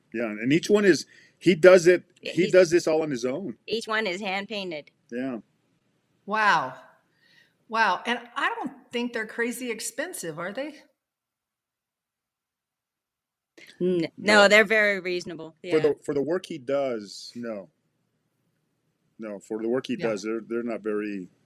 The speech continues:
Speaker 1: uh, very expensive. You know, our, uh, one of, one of the things that we've tr-, tried to pride ourselves on, or do pride ourselves on, is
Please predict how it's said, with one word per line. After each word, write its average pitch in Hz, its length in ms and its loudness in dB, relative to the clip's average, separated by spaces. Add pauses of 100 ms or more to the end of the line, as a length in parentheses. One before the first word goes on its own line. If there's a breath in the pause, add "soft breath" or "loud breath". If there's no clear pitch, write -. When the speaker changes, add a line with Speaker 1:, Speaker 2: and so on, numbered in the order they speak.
(140)
Speaker 1:
uh, 101 180 -12
very 113 200 -2
expensive. - 520 -10 (300 soft breath)
You 170 100 10
know, 185 200 12
our, 165 240 6
uh, 151 200 6
one 160 240 0
of, 175 140 2
one 160 180 -2
of 190 100 2
the 156 80 0
things 156 580 -4 (840)
that 123 180 -2
we've 123 320 -4 (840)
tr-, - 180 -4 (200)
tried 196 220 2
to 175 100 0
pride 151 280 -2
ourselves 123 400 -4
on, 123 160 -6
or 113 80 -6
do 123 140 -6
pride 123 220 -4
ourselves 110 380 -8
on, 117 220 -12 (380 soft breath)
is 123 400 2